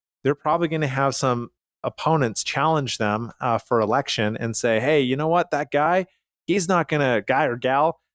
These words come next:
they're not fixing the Social Security program, but don't worry, I will."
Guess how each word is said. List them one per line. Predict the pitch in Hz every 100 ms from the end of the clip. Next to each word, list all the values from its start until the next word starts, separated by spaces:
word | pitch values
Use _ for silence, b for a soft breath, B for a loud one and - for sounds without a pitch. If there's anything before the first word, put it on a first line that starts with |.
| _
they're | 151
not | 190 165 -
fixing | 151 - 135
the |
Social | 107 131 123 120
Security | - - 127
program, | 123 127 123 127 143 147
but | 110 -
don't | 127 131
worry, | 117 117 117 113 _
I | 107 107
will." | 92 85